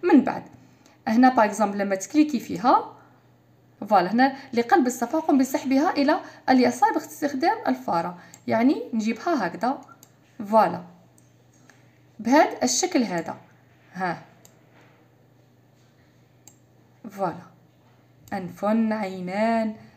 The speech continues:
هذه الطور الابتدائي. إذا حبينا أنه نرجعوا مثلًا الصفحة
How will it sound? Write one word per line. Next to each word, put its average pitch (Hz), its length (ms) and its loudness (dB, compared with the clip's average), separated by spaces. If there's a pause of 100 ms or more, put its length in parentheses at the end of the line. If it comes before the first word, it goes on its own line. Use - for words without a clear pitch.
(480)
هذه 294 460 0
الطور 466 440 2
الابتدائي. 196 720 -4
إذا 247 200 0
حبينا 339 480 0
أنه 233 260 6 (1120)
نرجعوا 226 420 2
مثلًا 208 360 0
الصفحة - 440 -4